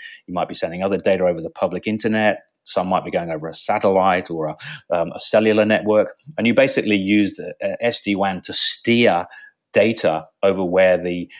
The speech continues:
uh, over the network that best meets its security and performance needs. There's no one size fits all anymore. And we think that encryption should be the same way. We don't need to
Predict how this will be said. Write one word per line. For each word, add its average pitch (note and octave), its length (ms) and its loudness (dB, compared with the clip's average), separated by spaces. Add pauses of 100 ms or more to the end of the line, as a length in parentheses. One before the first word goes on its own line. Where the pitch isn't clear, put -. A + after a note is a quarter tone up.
(200)
uh, F2 240 0 (240)
over G#2+ 260 4
the G2+ 140 2
network G#2 560 -2
that - 180 -8
best - 300 0
meets F#2+ 300 -6
its - 120 -8
security F#2 460 -6
and E2+ 140 -12
performance F#2 640 -8
needs. F2 440 -6
There's F2+ 160 -8
no G#2 240 0
one F#2 280 -2
size F2 340 -4
fits - 300 -10
all F2+ 220 -6
anymore. D#2 400 -10 (560)
And G#2 180 -2
we A#2 80 0
think A2+ 220 -2
that G2+ 80 -4
encryption - 560 -4
should G2+ 180 -6
be G2+ 140 -2
the F2+ 100 -8
same F#2+ 340 -2
way. F2 380 -2 (300)
We G2+ 80 -2
don't G#2 340 2
need A2 240 0
to F2 300 -4